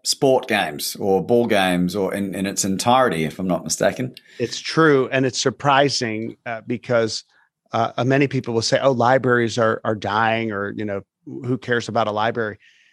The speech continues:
Speaker 2: No, not the case. And, and people also mistake, it's, it's not only do people visit their public libraries and engage, but libraries have changed. You'll find coffee shops in libraries, engagement spaces.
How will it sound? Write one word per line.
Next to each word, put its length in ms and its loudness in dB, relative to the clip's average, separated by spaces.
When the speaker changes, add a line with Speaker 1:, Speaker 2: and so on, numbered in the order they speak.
Speaker 2:
No, 380 4
not 240 2
the 80 -6
case. 600 -2
And, 240 2
and 100 0
people 260 2
also 280 2
mistake, 500 0
it's, 220 -8
it's 160 -4
not 200 4
only 360 4
do 120 -4
people 360 -2
visit 400 0
their 100 2
public 400 -2
libraries 720 2
and 160 -4
engage, 600 0
but 100 0
libraries 460 4
have 160 -2
changed. 680 2
You'll 120 0
find 260 0
coffee 380 2
shops 400 0
in 100 0
libraries, 680 -2
engagement 560 2
spaces. 760 0